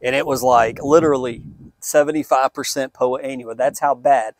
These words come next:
So I am proof and evidence that if you're struggling with Poa annua, you can turn it around and you can have a nice green fescue lawn without all the POA annua. It can be done. I've done it here.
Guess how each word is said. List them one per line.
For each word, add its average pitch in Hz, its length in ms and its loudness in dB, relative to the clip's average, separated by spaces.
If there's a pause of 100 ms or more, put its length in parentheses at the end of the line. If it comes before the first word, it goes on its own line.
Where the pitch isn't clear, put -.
(140)
So 143 200 2
I 143 160 2
am 180 180 -4
proof 226 460 0
and 180 160 0
evidence 143 500 0
that 127 140 -8
if 120 120 -8
you're 185 220 -2
struggling 175 480 0
with 151 160 -6
Poa 147 240 2
annua, 127 360 -4 (220)
you 135 160 -8
can 165 340 -4
turn 185 300 0
it 196 40 0
around 143 420 0 (220)
and 127 120 -8
you 156 100 -2
can 165 140 0
have 147 200 0
a 156 80 0
nice 135 400 -6
green 131 560 -8 (320)
fescue 139 840 -2
lawn 127 460 -2
without 135 440 0
all 120 220 4
the 123 80 -4
POA 120 340 -4
annua. 131 400 -8
It 123 120 -8
can 139 260 -10
be 127 100 -10
done. 135 280 -2
I've 117 200 -10
done 147 200 0
it 147 100 -8
here. 135 380 -6